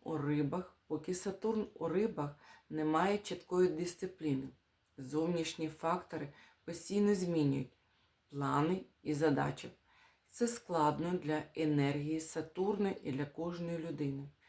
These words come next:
Вибиває фундамент під, з-, з-під ніг, яка тримає за старий досвід і стабільність Сатурн. Але стабільності у світі вже немає і не буде,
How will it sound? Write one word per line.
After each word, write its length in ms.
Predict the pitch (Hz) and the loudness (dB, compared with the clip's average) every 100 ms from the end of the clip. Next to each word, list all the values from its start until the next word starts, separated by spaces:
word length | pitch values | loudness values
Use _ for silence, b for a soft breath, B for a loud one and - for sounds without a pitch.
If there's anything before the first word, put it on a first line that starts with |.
| B B B B | B B B B
Вибиває 560 | 156 143 147 147 160 190 | -4 -2 0 2 2 2
фундамент 640 | - 151 143 - 147 170 165 - | 0 -2 0 0 0 0 -6 -10
під, 140 | - | -10
з-, 320 | - - 160 | -12 -6 -4
з-під 340 | 151 - 165 160 | -4 -4 -2 2
ніг, 220 | 139 127 - - | 2 0 -8 -10
яка 260 | 143 196 202 | -6 -2 -4
тримає 580 | - 170 165 180 180 | -2 -2 0 2 2
за 140 | 151 151 | 0 -6
старий 400 | - 156 160 156 | 0 0 2 2
досвід 520 | 143 151 170 - 185 - | 0 -2 -2 -4 -8 -6
і 100 | 185 | -6
стабільність 680 | - 165 170 147 135 139 - | -4 -4 0 2 2 0 -8
Сатурн. 400 | 139 - 139 139 _ _ B B B B B | -12 -12 -14 -16 _ _ B B B B B
Але 220 | 160 160 | 0 0
стабільності 680 | - 180 220 220 214 - 190 | 0 0 2 2 2 -2 -4
у 40 | |
світі 340 | 185 202 190 175 | -4 -6 -4 -4
вже 260 | 170 180 | 2 4
немає 540 | 180 185 160 147 143 - | 6 6 6 4 2 0
і 100 | 185 | 2
не 120 | 190 | 2
буде, 360 | 165 147 123 | 2 0 -2